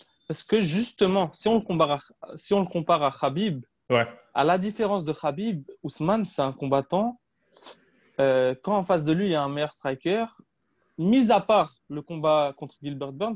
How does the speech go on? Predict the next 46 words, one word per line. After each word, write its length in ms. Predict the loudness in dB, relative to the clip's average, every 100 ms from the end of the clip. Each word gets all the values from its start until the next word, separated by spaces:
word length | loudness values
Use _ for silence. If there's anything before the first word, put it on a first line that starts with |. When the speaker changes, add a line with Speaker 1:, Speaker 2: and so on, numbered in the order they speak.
| -10
Speaker 1:
il 140 | -4 -2
a 100 | 0
Speaker 2:
Ouais. 120 | 0
Speaker 1:
toujours 280 | 0 -2 -2
eu 40 |
du 120 | -2 0
mal 200 | 2 2
à 80 |
finir 260 | 0 -6 -6
ses 140 | -8
combats. 400 | -8 -4 -2 -2 -4 _ _ _ _ _ _ _ _ _ _ _ 0
Euh, 380 | 2 4 2 -2
le 140 | -4
combat 280 | -6 -2 -2
contre 280 | -2 -10 -10
Woodley, 320 | -10 -6 -6
voilà, 320 | -4 -4 -4
c'est 180 | -6 -8
de 60 | -6
la 100 | -4
lutte, 220 | -6 -10
c'est 100 | -12
du 160 | -14
clinch, 480 | -8 -4 -4 -6 -8
euh, 180 | -6 -4
il 120 | -4
gagne 180 | -4 -4
le 100 | -4
combat 300 | -6 -2 -2
comme 180 | -4 -6
ça. 320 | 2 2 0 _ _ -20 _ _ _ _ _ _ 4
Euh, 40 |
Speaker 2:
Colby. 220 | 6 8
Speaker 1:
il 60 | 6
y 20 |
a 40 | 4
plusieurs 320 | 2 0 0
autres 160 | 0 -4 _ _ -12
il 140 | -4
a 60 | -4
plusieurs 320 | -2 -2 0
autres 140 | 0 -4
combats 220 | -4 -4
comme 160 | -6
ça, 180 | -4 -4
voilà. 260 | 0 0